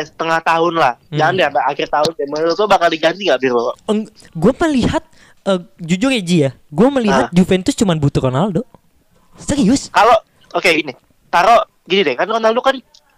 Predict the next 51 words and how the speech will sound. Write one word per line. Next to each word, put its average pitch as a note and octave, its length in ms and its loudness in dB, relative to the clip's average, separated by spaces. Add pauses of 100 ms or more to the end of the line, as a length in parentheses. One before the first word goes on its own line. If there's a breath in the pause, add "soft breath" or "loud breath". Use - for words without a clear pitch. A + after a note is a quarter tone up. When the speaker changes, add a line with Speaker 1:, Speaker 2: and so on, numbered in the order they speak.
(140)
Speaker 1:
tiga, E3+ 540 4
tiga E3 200 0
lima E3+ 260 -2
ya? A2+ 160 -2 (180)
Speaker 2:
Iya. D#3+ 200 4 (600)
Speaker 1:
Let's F3+ 180 2
say A3 80 4
dua G#3 80 6
Speaker 2:
Tiga - 60 -
enam, F3 120 4
Speaker 1:
tahun F3 120 6
Speaker 2:
tiga D#3+ 120 4
enam. C#3 200 0
Speaker 1:
ya. D#3+ 200 -8
Speaker 2:
Eh, C3 140 0 (100)
tiga D3+ 200 -2
lima, D3 180 0
tiga C#3+ 160 -2
enam. C#3 100 -6
Speaker 1:
Itu A3 120 0
udah F3+ 160 4
tua. D#3 280 4
Gak, D3+ 280 -2
gue E3+ 160 -2
gak C#3+ 140 4
tau D#3+ 100 2
dia C#3+ 100 2
Speaker 2:
Hmm. C#3+ 160 2
Speaker 1:
main C3+ 140 -2
sampai C3 180 -6
tahun C3+ 180 -4
berapa B2 280 -2
ya C3+ 120 0
kan. C#3 140 0
Let's C3+ 180 -2
say F#3+ 300 0 (580 soft breath)
dua, C#3+ 300 -4 (560)
kita F#3 220 0
gak A#3 140 2
bisa F#3 160 2
rely F3 200 4
sama E3+ 220 2
Ronaldo E3 260 2
terus F3+ 160 -2
ya D3 120 0
intinya. B2+ 260 -8
Speaker 2:
Iya. D3 180 0
Speaker 1:
Jadi C#3 180 0
gitu B2+ 160 0
kan. A2+ 140 0 (140)
Speaker 2:
Hmm. C#3 320 -8